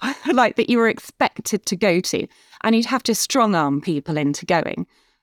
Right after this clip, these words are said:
So I was so taken aback when actually we were completely oversubscribed for this, uh, career development workshop. We had to keep running it again and again.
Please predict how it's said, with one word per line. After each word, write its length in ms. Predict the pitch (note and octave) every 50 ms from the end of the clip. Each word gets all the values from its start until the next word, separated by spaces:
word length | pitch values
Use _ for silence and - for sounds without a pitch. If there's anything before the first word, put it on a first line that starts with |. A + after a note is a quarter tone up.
| _ _
So 220 | - - C#4 C4
I 100 | B3+ B3+
was 160 | B3+ C4 A#3
so 280 | - - D#4+ D4 D#4+ D#4
taken 300 | - D#4 B3 - B3 A3
aback 420 | G3+ G#3+ G#3 - - - - -
when 160 | G#3+ G3 - -
actually 360 | G3+ - - - - - F#3+
we 140 | F3+ G#3+ G3
were 80 | G3+
completely 880 | - - G#3+ G3+ - - - - G#3+ B3+ C4+ C#4 - - G3+ F#3 E3+ E3 -
oversubscribed 960 | F#3 F#3 F3+ - F3 - - - - - - - G#3+ F3 - - - - -
for 100 | - -
this, 380 | E3 F#3 E3 E3 - - - -
uh, 200 | F3 D#3+ D#3 D#3+ - _ _ _ -
career 260 | - A3+ F#3+ G3 F#3
development 420 | F3+ F3+ E3+ F3 D#3+ - E3 E3+
workshop. 460 | - C#4+ G4+ - - - - - - _ _ _ _ - - _ _ -
We 140 | B3 C4
had 160 | C4 C4+ B3+ -
to 60 | -
keep 160 | - A#3+ -
running 220 | G3+ G3+ F#3+ F#3 E3+
it 100 | - -
again 360 | E3+ - G#3+ G#3 G#3 G#3 G3
and 120 | - E3 E3
again. 320 | E3+ - D4+ F4 F4 E4